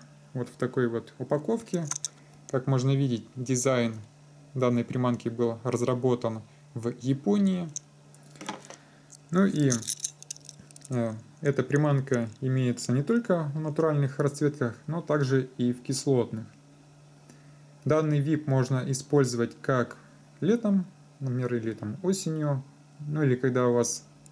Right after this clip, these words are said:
э, водоемы не покрыты льдом, э, при ловле в заброс. Ну и также эта приманка великолепно работает и со льда, то есть в размере семьдесят восемь миллиметров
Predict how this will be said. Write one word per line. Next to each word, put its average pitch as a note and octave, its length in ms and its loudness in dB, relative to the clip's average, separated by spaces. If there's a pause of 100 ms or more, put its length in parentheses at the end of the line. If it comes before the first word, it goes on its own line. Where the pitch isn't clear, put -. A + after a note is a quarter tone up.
э, B2 280 -6 (100)
водоемы B2 560 4
не B2 240 0
покрыты A#2+ 580 0 (320)
льдом, B2 480 0 (540)
э, B2 160 2
при B2+ 260 2
ловле A#2+ 460 2 (340)
в C3 100 -4
заброс. B2 600 0
Ну F3+ 140 0
и E3+ 60 2
также C#3+ 520 0 (340)
эта C3+ 200 -2
приманка D3 420 -2
великолепно A#2+ 680 -2
работает B2 680 0
и A#2+ 260 0 (720)
со - 180 0
льда, C3 500 2
то B2 80 -4
есть A2+ 260 -4 (200)
в B2 220 -2
размере B2 560 2
семьдесят B2 500 0
восемь B2 380 0 (160)
миллиметров F3 560 0